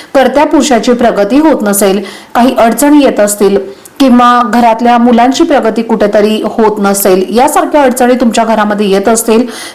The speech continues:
तर तुम्हाला हा उपाय जो आहे तर तो करायचा आहे. त्याचप्रमाणे घरामध्ये कष्ट, मेहनत करून सुद्धा घरामध्ये पैसा टिकत नसेल, घरामध्ये पैसा येत असेल तर त्याला, तुमच्या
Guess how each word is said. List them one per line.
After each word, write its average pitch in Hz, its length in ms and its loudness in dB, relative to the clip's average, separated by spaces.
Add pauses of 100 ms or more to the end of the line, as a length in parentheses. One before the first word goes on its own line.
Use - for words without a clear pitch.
तर 285 100 2
तुम्हाला 247 320 2
हा 254 160 -2 (100)
उपाय 254 280 0
जो 311 140 0
आहे 208 280 0
तर 185 120 -2
तो 262 140 -2
करायचा 196 420 0
आहे. 175 180 -4 (560)
त्याचप्रमाणे 277 560 0
घरामध्ये 254 520 0
कष्ट, 240 260 -2
मेहनत 240 420 2
करून 226 200 0
सुद्धा 220 280 0
घरामध्ये 214 440 -2
पैसा 220 360 0
टिकत 240 420 -2
नसेल, 196 340 0
घरामध्ये 208 420 0
पैसा 208 460 0 (520)
येत 262 260 2
असेल 302 600 0 (800)
तर 262 120 2
त्याला, 254 420 0 (100)
तुमच्या 240 420 2